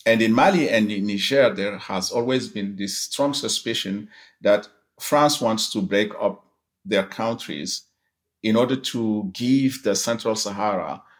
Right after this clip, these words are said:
to some Tuareg state, uh, that would then give it access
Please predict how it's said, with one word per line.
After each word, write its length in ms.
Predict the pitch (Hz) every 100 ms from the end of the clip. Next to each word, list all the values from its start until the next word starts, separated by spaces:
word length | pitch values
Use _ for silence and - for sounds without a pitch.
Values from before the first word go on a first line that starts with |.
| _ _
to 240 | - 120 120
some 400 | - 110 101 95
Tuareg 480 | - 110 107 95 90
state, 560 | - 101 92 104 - - _ _ -
uh, 200 | 98 95
that 260 | 117 113
would 140 | 117 95
then 240 | 110 104
give 240 | 107 117 113
it 160 | 107 -
access 600 | 110 - - 95 -